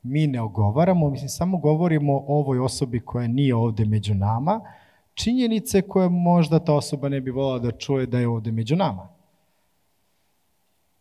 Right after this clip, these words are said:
Jer nismo spremni da odemo i da kažemo toj osobi te činjenice. A onda ima neki koji odu i kažu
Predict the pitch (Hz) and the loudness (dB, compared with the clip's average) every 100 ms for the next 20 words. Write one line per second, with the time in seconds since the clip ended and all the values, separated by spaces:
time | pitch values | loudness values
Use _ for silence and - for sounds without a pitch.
0 | _ _ _ - - _ _ - 117 127 | _ _ _ -20 -20 _ _ -16 -10 -6
1 | - 135 - 151 147 139 131 131 127 127 | -4 -4 2 4 4 4 2 0 0 -2
2 | 123 120 - 185 110 101 95 110 101 95 | -2 0 6 6 4 -2 -4 -6 -6 -6
3 | - 107 104 123 98 - 107 90 101 - | -8 -8 -6 -6 -6 -6 -6 -8 -12 -20
4 | - - _ - - _ _ _ _ _ | -18 -18 _ -20 -20 _ _ _ _ _
5 | _ _ - - - 160 160 160 160 160 | _ _ -20 -14 2 4 6 4 4 2
6 | - 147 147 147 170 147 135 - 151 156 | 2 0 8 10 10 8 2 2 2 2
7 | 113 104 | 2 -6